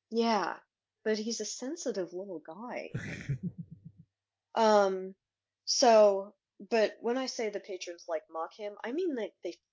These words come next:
Speaker 1: full on rip off his shirt and point and guffaw. Like, he's shirtless now.
Speaker 2: Yeah,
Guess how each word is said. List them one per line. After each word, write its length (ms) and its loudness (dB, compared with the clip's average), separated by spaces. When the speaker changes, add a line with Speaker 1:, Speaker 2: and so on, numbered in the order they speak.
Speaker 1:
full 400 0
on 240 -4
rip 240 -4
off 300 -2
his 120 -12
shirt 460 -6
and 120 -12
point 380 -8
and 180 -18
guffaw. 520 -6
Like, 140 -2
he's 280 -4
shirtless 640 -2
now. 360 -12
Speaker 2:
Yeah, 160 4